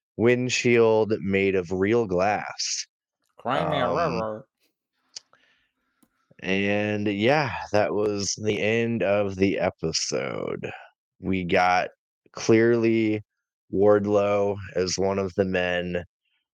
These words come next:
Speaker 1: Gotta be Matt Taven and
Speaker 2: Mike Bennett?
Speaker 1: Mike Bennett.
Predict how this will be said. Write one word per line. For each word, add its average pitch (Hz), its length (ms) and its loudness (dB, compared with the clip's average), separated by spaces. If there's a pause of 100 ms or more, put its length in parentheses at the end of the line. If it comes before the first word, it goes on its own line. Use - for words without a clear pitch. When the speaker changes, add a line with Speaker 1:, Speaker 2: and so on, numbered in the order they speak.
(1000)
Speaker 1:
Gotta 117 380 4
be 107 200 2
Matt 95 360 0
Taven 95 680 2
and 87 260 -6 (880)
Speaker 2:
Mike 120 320 -8
Bennett? 131 340 -4
Speaker 1:
Mike 87 260 0 (200)
Bennett. 98 580 2